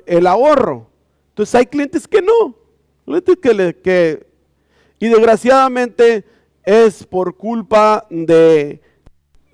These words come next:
nosotros realmente.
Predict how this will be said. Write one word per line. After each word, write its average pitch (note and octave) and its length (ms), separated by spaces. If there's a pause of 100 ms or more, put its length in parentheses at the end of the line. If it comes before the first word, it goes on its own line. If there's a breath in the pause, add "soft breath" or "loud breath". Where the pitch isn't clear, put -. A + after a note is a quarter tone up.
(220)
nosotros F#3 1160
realmente. E3+ 920